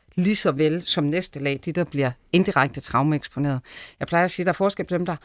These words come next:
arbejder med konsekvenserne af det, der skete, og så alle dem, der lever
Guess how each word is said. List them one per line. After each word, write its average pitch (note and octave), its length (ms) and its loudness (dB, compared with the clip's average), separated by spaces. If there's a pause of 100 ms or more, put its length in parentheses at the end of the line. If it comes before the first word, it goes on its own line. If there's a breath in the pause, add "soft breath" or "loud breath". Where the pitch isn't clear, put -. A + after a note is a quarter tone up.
(160 soft breath)
arbejder D#3+ 580 2 (280)
med D#3 120 2
konsekvenserne D3+ 800 -4
af B2 60 -6
det, C#3+ 160 -6
der D3+ 60 -4
skete, B2+ 400 -10 (120)
og - 60 -14
så - 80 -2
alle E3 280 0
dem, D#3+ 220 -2
der E3 100 -4 (160)
lever F#3 640 0